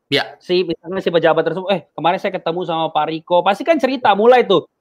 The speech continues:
Speaker 2: didengar
Speaker 1: Betul.
Speaker 2: kan gua kan. Nah, mulai
Speaker 1: Betul.
Speaker 2: sering didengar, mulai sering didengar. Nah, itu yang sering terjadi, gua melakukan hal tersebut. Jadi gua
Speaker 1: Ah.
Speaker 2: nggak langsung, gua nggak langsung, misalkan gua kenal nih sama si A, eh, sorry,
Speaker 1: Hmm.
Speaker 2: misalkan gua tahu si Bapak A gitu kan,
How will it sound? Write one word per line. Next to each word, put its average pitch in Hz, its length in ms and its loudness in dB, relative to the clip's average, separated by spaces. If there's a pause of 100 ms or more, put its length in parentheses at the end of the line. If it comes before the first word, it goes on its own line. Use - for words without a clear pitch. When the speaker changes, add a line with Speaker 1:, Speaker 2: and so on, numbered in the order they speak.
Speaker 2:
didengar 214 420 4
Speaker 1:
Betul. 254 100 0
Speaker 2:
kan 190 140 0
gua 180 180 0
kan. 147 180 -2 (320)
Nah, 170 160 0
mulai 185 240 2
Speaker 1:
Betul. 143 160 2
Speaker 2:
sering 190 140 -4
didengar, 185 580 -4
mulai 180 200 0
sering 180 240 -10
didengar. 180 500 -4 (340)
Nah, 175 260 -6
itu 226 380 -4
yang 269 160 2
sering 202 240 -2
terjadi, 208 560 0 (140)
gua 151 400 2
melakukan 196 420 0
hal 196 220 0
tersebut. 202 500 -10 (300)
Jadi 147 380 -2
gua 165 120 2
Speaker 1:
Ah. 226 60 4
Speaker 2:
nggak 170 160 0
langsung, 180 300 -4 (260)
gua 285 160 4
nggak 214 160 4
langsung, 185 240 0
misalkan 208 260 -2
gua 208 140 0
kenal 196 260 0
nih 160 80 -4
sama 156 340 0
si 165 200 -10
A, 170 120 2 (280)
eh, 151 200 -4 (100)
sorry, 151 240 -2
Speaker 1:
Hmm. 104 200 -14
Speaker 2:
misalkan 185 320 -2
gua 196 140 2
tahu 190 260 2
si 175 240 -8 (160)
Bapak 147 380 -2
A 196 200 4
gitu 143 200 -10
kan, 143 180 -10